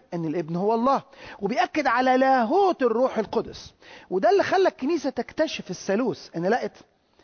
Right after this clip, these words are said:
الآب هو الله، أكيد. الابن هو الله؟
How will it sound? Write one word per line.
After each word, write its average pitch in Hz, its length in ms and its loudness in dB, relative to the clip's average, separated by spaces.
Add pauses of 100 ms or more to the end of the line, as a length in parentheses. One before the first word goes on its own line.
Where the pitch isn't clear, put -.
(200)
الآب 226 280 0
هو 240 160 2
الله، 254 360 0
أكيد. 220 300 -4 (440)
الابن 311 260 -2
هو 269 140 2
الله؟ 262 300 2